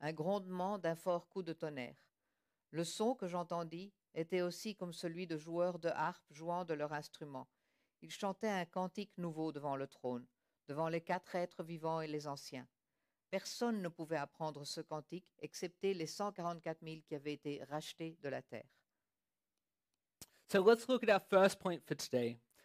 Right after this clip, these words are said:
Speaker 2: that God's people have their hope in heaven.
Speaker 1: Donc nous allons voir le premier point aujourd'hui, le fait que le peuple de Dieu a l'espoir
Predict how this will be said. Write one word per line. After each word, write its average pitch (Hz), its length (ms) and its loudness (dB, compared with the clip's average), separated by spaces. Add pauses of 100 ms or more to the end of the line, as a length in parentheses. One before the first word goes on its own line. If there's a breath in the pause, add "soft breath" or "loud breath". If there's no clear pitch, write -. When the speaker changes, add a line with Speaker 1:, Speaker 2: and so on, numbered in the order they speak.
Speaker 2:
that 135 240 -2
God's 175 320 6
people 143 600 -6 (340)
have 143 220 0 (380)
their 127 180 6 (260)
hope 170 260 4 (480)
in 123 200 -18
heaven. 139 260 -4 (800)
Speaker 1:
Donc 170 140 -4
nous 185 140 2
allons 196 200 4
voir 214 280 6
le 165 120 4
premier 185 460 -2
point 185 320 0
aujourd'hui, 160 560 -2
le 143 100 -4
fait 160 220 -6
que - 80 -2
le 156 140 2
peuple 220 420 0
de 165 160 -4
Dieu 165 400 2
a 147 160 2
l'espoir 170 640 0